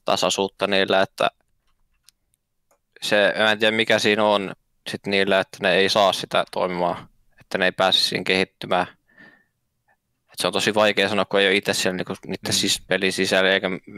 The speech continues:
Speaker 1: tuu seurattua niin paljon niitten pelejä, että mistä kaikki ongelmat johtuu. Mut totta kai on aina mahdollisuutta, S I uusi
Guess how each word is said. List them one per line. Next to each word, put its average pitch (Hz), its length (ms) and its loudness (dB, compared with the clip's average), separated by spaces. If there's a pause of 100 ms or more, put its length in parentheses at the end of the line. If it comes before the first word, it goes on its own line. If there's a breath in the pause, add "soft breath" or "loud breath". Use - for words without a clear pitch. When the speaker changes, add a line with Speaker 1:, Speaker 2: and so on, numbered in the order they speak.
(460)
Speaker 1:
tuu 104 100 -4
seurattua 98 540 0
niin 92 160 -4
paljon 95 280 0
niitten 92 240 -4
pelejä, 95 340 2
että - 140 -6
mistä - 280 -8
kaikki - 320 -6 (220)
ongelmat 98 400 -2
johtuu. 101 420 -2 (1400 loud breath)
Mut - 100 -14
totta 101 220 -2
kai 113 160 4
on 117 60 6
aina 113 140 2
mahdollisuutta, 113 640 2
S - 140 -2
I 107 160 4
uusi 104 300 -2